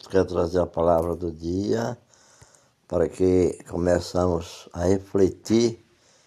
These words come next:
sobre o que diz em Eclesiastes, capítulo sete, no verso dez. O apóstolo Paulo escreve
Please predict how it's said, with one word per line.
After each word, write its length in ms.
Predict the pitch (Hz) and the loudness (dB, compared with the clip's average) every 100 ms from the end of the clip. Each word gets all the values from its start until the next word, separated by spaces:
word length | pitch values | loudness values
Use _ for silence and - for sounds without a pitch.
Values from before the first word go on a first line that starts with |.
| _ _ _ _ _ _ | _ _ _ _ _ _
sobre 880 | - - - 101 104 98 98 - - _ _ _ _ _ _ _ _ _ _ _ _ _ _ _ _ _ _ _ _ _ - _ _ | -20 -8 2 4 4 4 2 2 -2 _ _ _ _ _ _ _ _ _ _ _ _ _ _ _ _ _ _ _ _ _ -20 _ _
o 100 | - | -12
que 140 | 87 95 | -8 -4
diz 240 | 98 104 | 0 2
em 80 | 101 | 2
Eclesiastes, 880 | 101 107 98 92 95 107 - - - | 2 4 4 6 6 6 0 -12 -2
capítulo 680 | 107 101 - 107 98 90 90 | 0 0 -4 -2 -2 -2 -8
sete, 460 | - - 104 101 - - | -6 2 4 4 -6 -8
no 200 | 90 82 | -4 -2
verso 340 | 87 98 98 | 2 2 0
dez. 640 | 95 - - - - - - _ _ _ _ - _ _ _ _ _ _ _ _ _ _ _ | -10 -8 -10 -12 -14 -16 -20 _ _ _ _ -20 _ _ _ _ _ _ _ _ _ _ _
O 80 | - | -6
apóstolo 400 | 127 170 151 147 | -2 0 -2 -4
Paulo 480 | - 135 127 127 - _ _ - | 0 4 4 2 -4 _ _ -16
escreve 540 | 90 - 117 117 - | -14 0 4 6 4